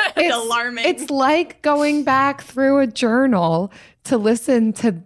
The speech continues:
Speaker 1: these episodes. That was, it was literally almost two years ago.
Speaker 2: Mm-hmm.
Speaker 1: And listen,
Speaker 2: Yeah.
Speaker 1: I wasn't wrong. I still <laughs> don't have a kitchen. And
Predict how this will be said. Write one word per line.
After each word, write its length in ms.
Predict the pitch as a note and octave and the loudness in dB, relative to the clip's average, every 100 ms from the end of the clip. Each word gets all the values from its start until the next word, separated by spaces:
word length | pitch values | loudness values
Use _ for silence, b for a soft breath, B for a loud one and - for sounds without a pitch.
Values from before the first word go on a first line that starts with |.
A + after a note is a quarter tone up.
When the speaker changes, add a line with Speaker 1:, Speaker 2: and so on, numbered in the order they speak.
| - | -4
Speaker 1:
these 260 | A3+ G#3 - | 0 0 -2
episodes. 880 | A3 - A#3+ - F3 F3 E3+ F3 - | -6 -2 -4 -2 -2 0 -2 -6 -8
That 320 | G#3+ F#3+ - | -4 -4 -2
was, 280 | G3+ G#3 A3 - | -2 -2 -2 -2
it 100 | B3 | 0
was 280 | C4+ C#4 B3 | 2 0 0
literally 640 | A#3 A#3+ B3+ C4+ C4+ C4 | 0 2 2 2 2 0
almost 500 | A#3 A3+ A3+ G#3+ - | 0 0 -2 -4 -8
two 280 | - A#3 A3+ | -6 -2 0
years 460 | A3 G#3 F#3+ F#3 | 0 0 0 -2
ago. 460 | F3+ E3 C3 C#3+ F#3 - | -4 -6 -4 -4 -6 -10
Speaker 2:
Mm-hmm. 600 | G3 F#3+ F3 F3+ F3 F3 G3 | -6 -4 -2 -4 -4 -6 -6
Speaker 1:
And 280 | A3+ A3 A3 | -2 0 0
listen, 640 | A#3 C4 - G#3+ G3 F#3+ F#3+ | 0 -2 -2 0 0 -2 -4
Speaker 2:
Yeah. 40 | B B B B B _ | B B B B B _
Speaker 1:
I 140 | A3+ A#3 | 0 2
wasn't 540 | G#3 G3 E3+ G3 F3+ | 2 0 2 0 0
wrong. 600 | F#3 F3+ F#3 E3 D#3 F#3 - B B B | 0 2 2 2 -2 -10 -16 B B B
I 320 | F#3 F3 F3 | -2 0 2
still 540 | F3 - - G3 F#3 F#3 | 0 -2 0 2 4 2
<laughs> 0 | |
don't 340 | - F3+ F3 | 2 2 2
have 300 | F#3+ F#3+ F3+ | 0 -2 -2
a 60 | E3 | -4
kitchen. 840 | - F#3+ D#3+ - F3 F3+ E3 D3+ - - _ _ - - - - - B B B B | -2 -2 -4 -2 -2 0 -2 -4 -10 -16 _ _ -16 -14 -14 -20 -20 B B B B
And 200 | - F4 | -2 0